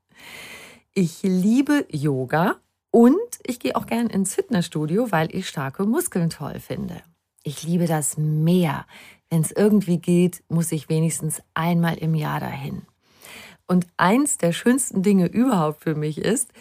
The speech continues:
mit meinen Töchtern am Tisch sitzen und wir erzählen uns absichtlich den allergrößten Quatsch, dass wir so sehr lachen müssen, bis der Bauch wehtut. Und was ich vor allem noch sagen möchte.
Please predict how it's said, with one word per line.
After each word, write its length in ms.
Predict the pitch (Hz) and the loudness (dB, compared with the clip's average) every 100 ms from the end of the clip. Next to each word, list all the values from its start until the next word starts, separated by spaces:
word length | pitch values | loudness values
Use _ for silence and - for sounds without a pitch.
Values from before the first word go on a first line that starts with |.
| _ _ | _ _
mit 140 | - - | -8 -2
meinen 260 | 170 151 | -2 -2
Töchtern 560 | 156 233 247 - 240 233 | 0 2 2 2 2 2
am 160 | 165 165 | 0 -2
Tisch 300 | - 233 - | 0 -2 0
sitzen 600 | 214 202 - 208 208 196 | -2 0 2 4 4 4
und 160 | 180 | 2
wir 120 | 165 - | 0 -2
erzählen 420 | 170 180 196 202 | -2 2 2 2
uns 160 | 175 | 0
absichtlich 600 | - 160 - 208 - 196 | -2 -4 -2 -2 -2 -4
den 220 | - 165 - _ | -2 -2 -4 _
allergrößten 800 | 185 202 220 175 185 190 - 175 | 2 4 4 4 0 0 -4 -6
Quatsch, 560 | - 151 - - - - _ - | -6 -8 -6 -8 -10 -12 _ -8
dass 200 | 160 - | -6 -2
wir 120 | 165 | -2
so 180 | 160 190 | 0 0
sehr 200 | 180 165 | 0 2
lachen 420 | 165 190 180 156 | 0 0 0 -2
müssen, 380 | 156 156 175 165 | -2 0 0 0
bis 160 | 156 | -2
der 140 | - 165 | -2 -2
Bauch 420 | 139 139 160 160 | 0 0 -2 -4
wehtut. 720 | 143 147 151 165 165 175 - _ _ _ _ _ _ _ - - - _ _ _ _ _ | -6 -6 -8 -12 -12 -12 -14 _ _ _ _ _ _ _ -20 -20 -20 _ _ _ _ _
Und 140 | 190 185 | 2 4
was 220 | 202 247 | 2 2
ich 260 | 240 - _ _ _ _ | -2 -4 _ _ _ _
vor 260 | - - - | -10 -6 0
allem 360 | 175 156 143 | 0 0 -4
noch 140 | 143 139 | -6 -8
sagen 400 | - - - - | -10 -12 -12 -14
möchte. 400 | - - - | -14 -16 -18